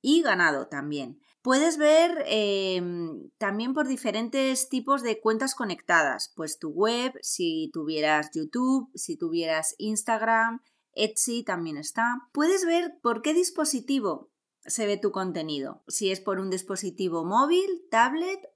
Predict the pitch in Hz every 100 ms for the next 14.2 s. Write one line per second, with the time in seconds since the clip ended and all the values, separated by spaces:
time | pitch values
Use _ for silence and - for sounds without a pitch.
0 | - 226 269 311 - 190 - 202 220 269
1 | 185 156 - 147 175 180 156 143 - _
2 | _ - - - - 226 262 262 320 349
3 | 370 311 294 294 294 262 262 302 302 220
4 | 196 202 247 269 165 _ 214 196 - 180
5 | 165 - - 202 175 175 160 147 190 220
6 | 233 226 233 269 254 214 - 151 147 -
7 | 226 185 147 - 160 175 170 160 160 220
8 | 262 233 277 320 _ - 320 330 330 277
9 | 262 247 262 262 - _ _ - 226 220
10 | 247 220 196 185 220 226 220 180 - 175
11 | 170 233 269 - - - - 190 185 202
12 | 208 196 196 185 185 185 180 196 170 160
13 | 156 170 165 156 135 147 208 220 240 233
14 | 269